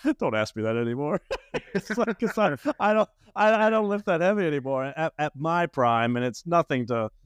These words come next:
nothing to boast about. But I think the, the heaviest I was able to squat was about four twenty-five, and the heaviest I was able to deadlift was about five fifteen.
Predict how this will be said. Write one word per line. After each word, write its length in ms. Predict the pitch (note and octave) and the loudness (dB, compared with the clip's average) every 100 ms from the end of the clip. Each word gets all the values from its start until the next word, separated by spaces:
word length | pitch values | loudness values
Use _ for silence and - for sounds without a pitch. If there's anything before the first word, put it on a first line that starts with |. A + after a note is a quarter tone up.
| _ | _
nothing 280 | F3+ F3 C#3+ | 0 2 2
to 80 | A#2 | 2
boast 340 | C3 D3 C#3+ | 4 4 4
about. 380 | A2+ G#2 A2 A2 | 0 4 4 4
But 140 | A#2 | 2
I 80 | A#2+ | 2
think 140 | B2+ A#2+ | 0 0
the, 180 | A#2+ | 0
the 140 | A#2 A#2+ | 2 2
heaviest 360 | D#3 F3 E3+ | 4 4 2
I 60 | D#3 | 4
was 140 | C3+ | 4
able 200 | B2 B2+ | 4 2
to 60 | B2 | 0
squat 320 | - A2 G#2+ | -2 2 2
was 100 | G#2 | 2
about 200 | G#2 G2+ | -2 -2
four 140 | G#2 G2 | -4 -10
twenty-five, 640 | G2+ G2+ - - E3+ E3+ | -10 -14 -16 -16 -14 -12
and 180 | F#2 F#2+ _ _ | -14 -16 _ _
the 100 | A#2+ | 2
heaviest 240 | B2+ B2+ | 4 6
I 60 | C3+ | 4
was 100 | B2 | 4
able 140 | A#2+ A#2 | 4 2
to 80 | |
deadlift 420 | A2 A#2 A2 A2+ - | 4 4 4 2 0
was 140 | G2+ | -6
about 280 | G2+ G#2 G2 | 2 2 2
five 200 | F2+ F2+ | -2 -4
fifteen. 300 | F#2 - | -10 -14